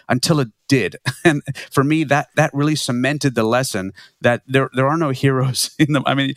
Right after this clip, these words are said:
in the market. You, you, you have to, um, be really humble all the time and uh, know that everything can go against you. You can go through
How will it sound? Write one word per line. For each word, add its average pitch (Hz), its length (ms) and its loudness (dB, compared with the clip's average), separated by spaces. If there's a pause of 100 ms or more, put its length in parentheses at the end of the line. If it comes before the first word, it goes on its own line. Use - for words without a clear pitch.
(220)
in 131 120 2
the 123 80 2
market. 123 440 0
You, 117 180 -2
you, 127 200 -2
you 117 140 0
have 131 160 -2
to, 113 200 0 (480)
um, 107 580 0
be 127 160 2
really 135 360 0
humble 120 400 0
all 110 180 -2
the 117 80 -4
time 104 460 -2
and 101 280 -4 (380)
uh, 98 480 0 (220)
know 135 420 2
that 113 220 -2
everything 131 320 -2
can 123 120 -2
go 117 140 0
against 104 360 -4
you. 110 80 -6
You 107 80 -8
can 127 80 -4
go 135 140 0
through 131 280 -2